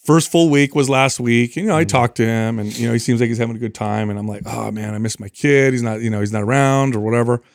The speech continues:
Speaker 1: And then I get a call from him, uh, yesterday during the day, which is weird 'cause he's not the one that calls. We're the one that calls him typically. But he calls me and he's like, "Hey," he goes, uh, "I'm really sick right now."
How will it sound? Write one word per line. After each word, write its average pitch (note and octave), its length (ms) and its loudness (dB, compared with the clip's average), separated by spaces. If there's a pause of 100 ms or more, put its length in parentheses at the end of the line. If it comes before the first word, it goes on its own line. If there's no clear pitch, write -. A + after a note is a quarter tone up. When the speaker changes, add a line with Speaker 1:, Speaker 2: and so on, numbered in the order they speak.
(680)
Speaker 1:
And A2+ 140 -8
then D3+ 200 4
I C#3 100 4
get B2 160 2
a A#2 40 2
call A#2 360 0
from G2+ 200 -8
him, G2+ 320 -8 (360)
uh, G#2 520 -2
yesterday A2+ 640 0
during G#2+ 200 -2
the G#2 80 -4
day, G#2 420 -2 (140)
which A2+ 280 0
is G#2 140 -6
weird G#2+ 300 -4
'cause G2 120 -4
he's G#2 120 -4
not G#2+ 140 -2
the - 60 -6
one G2+ 120 -2
that F#2+ 120 -8
calls. G#2 260 -4
We're G#2+ 80 -4
the G2 60 -4
one G2+ 140 -4
that G2 80 -8
calls - 240 -6
him C3 120 -2
typically. G#2+ 440 -6 (640)
But C3+ 100 4
he B2+ 60 2
calls C3 380 2
me B2+ 80 -2
and A#2+ 60 -2
he's A2+ 120 -4
like, G#2+ 140 -6
"Hey," B2 260 2
he A2+ 40 -2
goes, G#2 240 -12
uh, G#2 120 -10 (280)
"I'm A2 120 -6
really G#2+ 160 -2
sick - 280 -8
right G2+ 140 -8
now." G2 240 -14